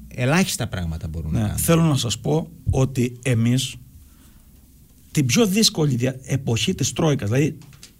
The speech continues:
Speaker 2: το δέκα έντεκα, τα πιο δύσκολα χρόνια, καταφέραμε και προστατεύσαμε την πρώτη κατοικία. Γιατί να μην γίνει ένας νόμος τώρα, με, με κριτήρια της σημερινής
Speaker 1: Απλά
Speaker 2: εποχής;
Speaker 1: ξέρετε ότι θα διαπραγματευτείτε σκληρά γι' αυτό. Δεν είναι τόσο απλά τα
Speaker 2: Μα τότε
Speaker 1: πράγματα με τις
Speaker 2: διαπραγματευτήκαμε σε
Speaker 1: τράπεζες,
Speaker 2: χειρότερο
Speaker 1: έτσι.
Speaker 2: περιβάλλον. Μα συγγνώμη, δε-, γιατί εδώ παρά-,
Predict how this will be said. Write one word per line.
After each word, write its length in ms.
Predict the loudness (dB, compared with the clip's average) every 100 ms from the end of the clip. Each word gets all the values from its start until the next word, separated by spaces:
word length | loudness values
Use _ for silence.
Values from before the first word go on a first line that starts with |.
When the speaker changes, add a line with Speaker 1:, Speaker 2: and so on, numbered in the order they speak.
| -20 -6
Speaker 2:
το 140 | -2
δέκα 320 | 0 0 2
έντεκα, 380 | 4 4 0 -4
τα 100 | -6
πιο 160 | -2 2
δύσκολα 380 | 2 2 -2 0
χρόνια, 360 | -2 0 -2 -6 -14 -6
καταφέραμε 420 | -4 -2 -2 -2
και 80 | -2
προστατεύσαμε 480 | -2 0 2 2
την 100 | 0
πρώτη 180 | -2 -4
κατοικία. 420 | -6 -8 -12 -14 -16 -20 -20 -20 -20 -20 -8
Γιατί 300 | 0 2 4
να 120 | 6
μην 240 | 6 6 2 -6
γίνει 320 | 2 4 6
ένας 260 | 6 6 6
νόμος 520 | 6 6 6 2 -4 -14 -20 -20 -14 2
τώρα, 380 | 6 6 2 -2
με, 280 | 2 2 0 -2
με 160 | -4
κριτήρια 400 | -2 -4 -2 0
της 120 | 2
σημερινής 340 | 2 2 4 4
Speaker 1:
Απλά 120 | 4 2
Speaker 2:
εποχής; 140 | 2
Speaker 1:
ξέρετε 240 | 2 2
ότι 100 | 0
θα 120 | 0 0
διαπραγματευτείτε 800 | 0 0 0 0 0 -2 -2 -2
σκληρά 320 | -2 0 0
γι' 120 | -2
αυτό. 200 | -4 -2
Δεν 180 | 0 2
είναι 180 | 2 0
τόσο 260 | -2 -2
απλά 200 | -6 -6
τα 80 | -4
Speaker 2:
Μα 60 | -2
τότε 120 | 0
Speaker 1:
πράγματα 320 | 0 0 2
με 60 | 2
τις 100 | 2
Speaker 2:
διαπραγματευτήκαμε 240 | 2 2
σε 120 | 2 0
Speaker 1:
τράπεζες, 20 |
Speaker 2:
χειρότερο 280 | 0 0 -2
Speaker 1:
έτσι. 140 | 0
Speaker 2:
περιβάλλον. 320 | 0 -2 -2
Μα 60 | 0
συγγνώμη, 420 | 2 2 2 0
δε-, 80 | -2
γιατί 320 | -4 -4 -4
εδώ 200 | -4 -4
παρά-, 300 | -6 -6 -8